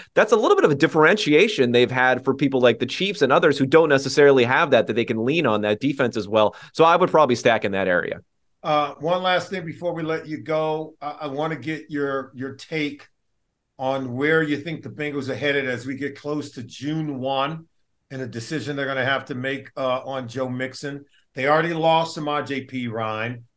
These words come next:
Speaker 2: I do think it, it declared in that game against, uh, Buffalo late in the year, where the running backs really factored in, uh, in that kind of environment and in that kind of game late in the season. But the numbers were way down,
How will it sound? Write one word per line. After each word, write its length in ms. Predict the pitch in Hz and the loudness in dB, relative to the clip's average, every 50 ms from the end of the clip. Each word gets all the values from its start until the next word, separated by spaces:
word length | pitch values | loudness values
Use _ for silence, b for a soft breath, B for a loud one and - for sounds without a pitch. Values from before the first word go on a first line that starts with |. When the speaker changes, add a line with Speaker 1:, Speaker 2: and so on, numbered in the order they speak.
| _ _ _ | _ _ _
Speaker 2:
I 60 | 147 | -8
do 320 | 139 120 113 156 190 202 196 | -8 -6 -6 -6 -6 -6 -6
think 320 | 196 - 190 180 165 165 | -6 -8 -8 -8 -6 -8
it, 180 | 160 120 - - - - - - | -8 -8 -8 -14 -16 -16 -10 -10
it 160 | 156 127 117 | -10 -10 -10
declared 500 | 151 - - - - 175 170 165 160 135 | -12 -14 -14 -12 -8 -6 -4 -2 -2 -4
in 120 | 131 131 | -2 -2
that 200 | 139 143 143 120 | -2 -4 -4 -4
game 300 | 123 143 143 143 143 135 | -6 -4 -4 -4 -4 -6
against, 500 | 131 123 139 139 139 127 117 - - _ _ _ _ _ _ _ | -8 -6 -4 -4 -4 -6 -10 -12 -18 _ _ _ _ _ _ _
uh, 200 | 143 135 123 - | -4 -4 -4 -2
Buffalo 400 | - 156 160 156 160 156 147 135 | -2 -4 -4 -4 -6 -8 -6 -6
late 220 | 135 143 147 151 - | -2 -2 -4 -4 -4
in 80 | 113 | -8
the 80 | 135 131 | -8 -6
year, 340 | 131 147 151 147 143 139 127 | -2 0 2 2 2 0 0
where 220 | 120 131 131 127 | -2 -2 -2 -2
the 80 | 123 120 | -4 -6
running 320 | 117 139 139 143 139 - | -4 -4 -4 -4 -4 -2
backs 300 | 135 127 123 123 120 - | 0 0 0 -2 -4 -10
really 180 | 156 143 135 135 | -14 -12 -12 -14
factored 540 | 120 - 147 131 135 - - - 127 117 | -10 -6 -4 -4 -4 -4 -6 -10 -10 -8
in, 460 | 123 135 143 143 135 127 123 113 - _ _ _ _ _ _ _ | -4 -4 -4 -4 -4 -6 -8 -10 -12 _ _ _ _ _ _ _
uh, 320 | 143 120 113 113 117 123 - - | -6 -6 -4 -4 -4 -6 -8 -10
in 200 | 147 127 131 127 | -8 -8 -2 0
that 260 | 135 147 156 151 - | 2 2 2 2 -2
kind 320 | - 139 143 143 147 135 | -8 -6 -6 -6 -4 -4
of 100 | 131 117 | -4 -4
environment 760 | 139 139 123 117 139 139 139 139 135 135 135 135 143 139 - _ _ _ _ _ _ | -4 -4 -2 0 2 2 4 4 2 0 0 -2 -4 -6 -8 _ _ _ _ _ _
and 100 | 120 123 | -12 -10
in 140 | 127 123 117 | -8 -6 -2
that 260 | 139 143 143 135 - | 2 2 2 2 0
kind 200 | - 147 143 139 | -6 -8 -6 -6
of 80 | 139 - | -6 -6
game 320 | 120 135 135 131 135 131 | -4 -4 -2 -2 -2 -4
late 300 | 120 113 135 143 139 139 | -4 -6 -6 -6 -6 -8
in 60 | 131 131 | -12 -12
the 80 | 117 | -10
season. 640 | 117 - - 147 135 135 123 127 139 131 120 120 _ _ _ _ _ _ _ _ _ | -10 -10 -8 -4 -4 -4 -4 -4 -6 -6 -6 -10 _ _ _ _ _ _ _ _ _
But 140 | - 160 156 | -10 -10 -6
the 100 | - 156 | -6 -6
numbers 420 | 147 156 165 175 175 180 180 - 156 | -2 0 0 0 0 -2 -4 -6 -4
were 160 | 170 180 175 | -4 -4 2
way 280 | 160 180 180 175 165 | 2 2 2 2 2
down, 580 | - 165 165 165 160 147 127 113 110 113 113 | 2 4 4 6 4 4 2 0 -4 -8 -10